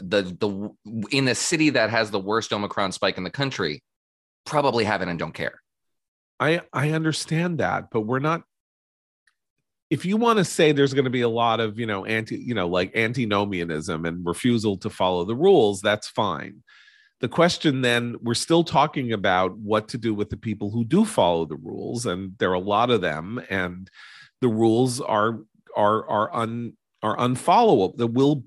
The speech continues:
Speaker 2: will be unfollowable. The question is, and they're already saying they're unfollowable because they're creating a crisis in nursing homes and healthcare situations, and they will create a crisis in schooling in a week and a half when, when everybody goes back to school.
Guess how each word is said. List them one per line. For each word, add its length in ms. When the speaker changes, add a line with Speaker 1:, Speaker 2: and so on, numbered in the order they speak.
Speaker 2:
will 220
be 100
unfollowable. 880
The 80
question 480
is, 460
and 160
they're 160
already 480
saying 440
they're 120
unfollowable 880
because 300
they're 120
creating 480
a 60
crisis 560
in 120
nursing 340
homes 340
and 220
healthcare 400
situations, 760
and 200
they 140
will 220
create 260
a 40
crisis 440
in 120
schooling 580
in 100
a 40
week 260
and 80
a 40
half 400
when, 600
when 200
everybody 380
goes 200
back 240
to 80
school. 600